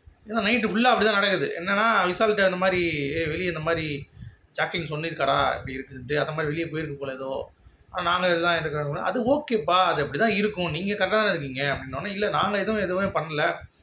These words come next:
but நாங்க பண்ணது கொஞ்சம் வெளியே தப்பா போயிருக்கு போல" அப்படின்ற மாதிரி வந்து அவங்க சொல்றாங்க. அதாவது இப்ப என்ன ஆகி போச்சுன்னா, சௌந்தர்யாவும் ரயானும் காதலிச்சு சும்மா வந்து கட்டி பிடிச்சிட்டு உருண்டு கிடக்காங்க அப்படின்ற மாதிரி சித்தரிச்சுட்டு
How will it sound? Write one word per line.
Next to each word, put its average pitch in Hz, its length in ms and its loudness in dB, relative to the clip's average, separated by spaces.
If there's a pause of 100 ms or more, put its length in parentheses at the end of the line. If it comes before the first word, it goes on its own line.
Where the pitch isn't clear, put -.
(640)
but 202 200 0
நாங்க 196 380 4
பண்ணது 233 220 4
கொஞ்சம் 190 220 0
வெளியே 185 280 2
தப்பா 165 300 0
போயிருக்கு 160 280 -4
போல" 143 160 0
அப்படின்ற 139 340 -6
மாதிரி 151 160 -4
வந்து 143 180 -4
அவங்க 135 320 -4
சொல்றாங்க. 127 320 -4
அதாவது 170 640 2 (300)
இப்ப - 160 -6
என்ன 180 160 2
ஆகி 240 100 6
போச்சுன்னா, 196 500 2
சௌந்தர்யாவும் 214 800 4
ரயானும் 190 420 4
காதலிச்சு 190 560 0 (420)
சும்மா 190 240 0
வந்து 190 140 4
கட்டி 175 200 2
பிடிச்சிட்டு 180 240 -4
உருண்டு 170 320 0
கிடக்காங்க 156 280 4
அப்படின்ற 147 420 0
மாதிரி 156 500 0
சித்தரிச்சுட்டு 175 380 -4